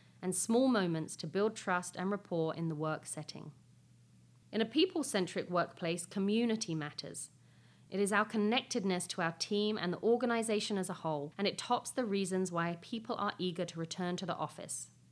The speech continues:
From a cultural standpoint, it's also a key factor in productivity, engagement, innovation, and retention. Establishing internal connections that promote social capital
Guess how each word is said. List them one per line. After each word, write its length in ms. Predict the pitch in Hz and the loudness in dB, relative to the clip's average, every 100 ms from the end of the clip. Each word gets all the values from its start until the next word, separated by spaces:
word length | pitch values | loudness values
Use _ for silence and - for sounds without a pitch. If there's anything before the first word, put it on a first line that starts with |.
| - - - - - - - | -20 -20 -20 -20 -20 -20 -6
From 180 | - 226 | 2 2
a 40 | |
cultural 480 | 226 320 320 262 208 | 4 2 2 0 0
standpoint, 680 | - 185 170 170 165 165 165 | 2 0 0 -2 -2 -2 -4
it's 160 | 185 - | -6 -4
also 320 | 262 - 196 | -2 0 0
a 80 | 175 | -2
key 300 | - 226 247 | -4 -4 -4
factor 420 | - 180 - 180 | -4 -6 -6 -6
in 140 | 175 | -6
productivity, 800 | 165 180 220 220 185 190 190 202 - - - | -2 0 0 0 -2 -2 -2 -4 -8 -10 -4
engagement, 680 | 226 208 180 - 160 160 - | 0 4 2 2 -2 -4 -4
innovation, 640 | 190 196 175 185 175 185 180 | 0 0 2 2 2 -2 -4
and 160 | 165 170 | -2 -2
retention. 640 | 170 175 170 - 139 165 - - - - - - - - - | -4 -4 -6 -6 -8 -10 -14 -20 -20 -20 -20 -20 -20 -14 -4
Establishing 720 | 185 - 202 214 247 262 240 | -2 2 4 4 2 0 2
internal 480 | 202 190 254 262 262 | 0 0 0 2 0
connections 600 | 262 190 - - 160 165 | 0 -2 -2 -4 -2 -4
that 140 | - | -6
promote 320 | - 190 175 | -2 0 0
social 400 | - - 196 - | -2 -2 -2 -2
capital 580 | 233 202 185 165 165 165 | -4 -4 -4 -4 -4 -4